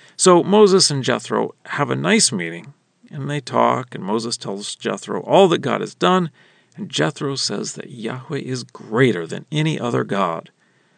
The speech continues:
So Jethro, who was the priest of Midian, you remember, offered a burnt offering to God. And then Aaron and the elders have a meal with Jethro. Then, the next day,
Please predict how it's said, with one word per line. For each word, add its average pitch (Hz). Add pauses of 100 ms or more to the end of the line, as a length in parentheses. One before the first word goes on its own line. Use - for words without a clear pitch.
(140)
So 123 (280)
Jethro, - (160)
who 127
was 143
the -
priest -
of -
Midian, 110
you 82
remember, 82 (300)
offered 160
a 147
burnt 175
offering 131
to -
God. - (280)
And 135
then 190
Aaron 127
and 110
the 127
elders 92
have 104
a 135
meal 185
with -
Jethro. - (600)
Then, 175
the -
next 214
day, 95